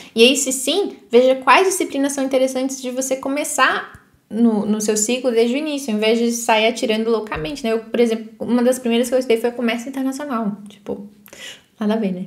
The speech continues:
Então, eu fico pensando, se essas duzentas e noventa horas tivessem sido investidas ali em contabilidade, direito tributário e tal, provavelmente eu teria tido, é, um desempenho melhor nessa primeira prova que eu fiz. Outra coisa,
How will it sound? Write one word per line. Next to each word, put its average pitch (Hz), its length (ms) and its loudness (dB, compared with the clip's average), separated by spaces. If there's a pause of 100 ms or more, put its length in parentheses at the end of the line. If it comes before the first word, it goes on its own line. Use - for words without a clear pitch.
(120)
Então, 220 140 4
eu 226 80 4
fico 269 200 -2
pensando, 247 500 0
se 208 120 -2
essas 220 260 2
duzentas 247 580 0
e 302 60 -2
noventa 262 500 0
horas 214 280 0
tivessem 208 400 0
sido 220 260 -2
investidas 220 600 0
ali 208 260 2
em 196 100 2
contabilidade, 208 960 2
direito 196 260 0
tributário 196 640 0
e - 20 -10
tal, 220 240 -2
provavelmente 277 440 0
eu 277 60 -2
teria 269 260 2
tido, 262 320 -4 (340)
é, 233 160 6
um 240 140 4
desempenho 233 380 4
melhor 233 340 2
nessa 233 240 -2
primeira 214 360 -4
prova 190 320 -4
que 196 100 -6
eu 226 40 -4
fiz. - 380 -14
Outra 294 260 4
coisa, 202 500 2